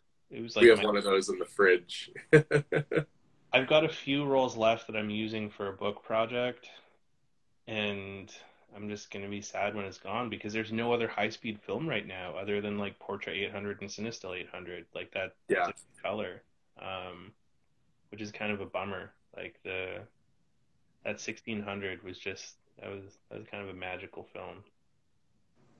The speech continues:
Speaker 1: And Re-, uh, Record eight hundred. I've never used the Record eight hundred.
Speaker 2: I don't think I have either.
Speaker 1: Is that, uh, is that something that you guys have in the shop there, Brian?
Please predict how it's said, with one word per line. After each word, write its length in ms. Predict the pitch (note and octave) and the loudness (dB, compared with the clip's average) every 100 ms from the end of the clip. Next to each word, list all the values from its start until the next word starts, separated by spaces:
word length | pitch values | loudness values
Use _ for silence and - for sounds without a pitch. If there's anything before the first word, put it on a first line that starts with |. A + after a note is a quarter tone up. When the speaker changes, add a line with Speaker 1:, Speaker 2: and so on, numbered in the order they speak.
| _ _ - - - - - - - | _ _ -20 -20 -20 -20 -20 -20 -14
Speaker 1:
And 120 | F#2+ | -4
Re-, 220 | G#2 G#2 - | -2 -2 -6
uh, 240 | - C3 B2+ B2 | -12 -14 -12 -8
Record 360 | B2+ - G2 | -6 -4 -4
eight 140 | F#2 - | -6 -8
hundred. 240 | F#2 E2 | -8 -6
I've 120 | A#2 | -2
never 220 | C3+ C#3+ | -2 -2
used 300 | C3 C3 C3+ - | -2 -2 -4 -8
the 100 | G2 | -8
Record 400 | G2 F2 F#2+ F#2 | -8 -8 -8 -6
eight 120 | E2+ | -8
hundred. 340 | - F2+ F2 E2 _ _ _ _ _ _ | -10 -12 -12 -14 _ _ _ _ _ _
Speaker 2:
I 40 | A#2+ | 2
don't 120 | B2+ | 4
think 140 | C3+ G#2+ | 6 6
I 120 | A2+ | 4
have 140 | G#2 | 4
either. 320 | G#2 G2 F2 - - - - - - - _ _ _ _ _ _ _ _ _ _ - - _ _ _ - _ _ | 4 2 -2 -8 -20 -20 -20 -20 -20 -20 _ _ _ _ _ _ _ _ _ _ -20 -20 _ _ _ -20 _ _
Speaker 1:
Is 120 | A#2 | 2
that, 340 | A2+ A2 G#2+ A2+ | 6 6 4 2
uh, 40 | |
is 200 | A2 A2 | 4 4
that 140 | A#2 A2+ | 2 0
something 320 | A#2+ A#2+ A2+ | -2 0 0
that 100 | G#2 | 0
you 140 | A#2 | 2
guys 240 | A#2 A2+ A2+ | 4 4 6
have 180 | A2 | 4
in 60 | A2 | 4
the 60 | G#2 | 0
shop 260 | A#2 A2+ | 2 2
there, 140 | C#3+ C#3 | 2 0
Brian? 340 | D#3 F3+ F3 | 0 0 -2